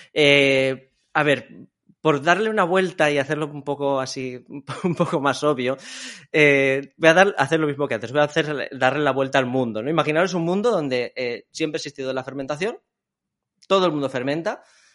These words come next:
todo el mundo tiene clarísimo cómo se fermenta, pero nunca se ha cocinado, ¿no? Entonces ahora llego yo, que soy, eh, pues, soy un friki de, de la cocina,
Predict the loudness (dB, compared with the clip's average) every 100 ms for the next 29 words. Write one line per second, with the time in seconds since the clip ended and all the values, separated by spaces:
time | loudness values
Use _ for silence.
0 | _ _ 0 0 0 -4 -2 -2 -4 -8
1 | -6 -4 -4 -4 -4 -4 -4 -6 0 2
2 | 4 2 0 -2 -4 -6 -8 -12 -16 -10
3 | -8 -8 -6 -4 0 2 2 2 2 2
4 | 2 -2 _ _ _ -20 -20 _ _ _
5 | -4 0 0 0 -6 -8 -8 -8 -10 -14
6 | -18 -18 -18 -14 -12 -12 -14 -10 -8 -6
7 | -4 -2 -2 -6 -10 -12 -10 -6 -4 -2
8 | -4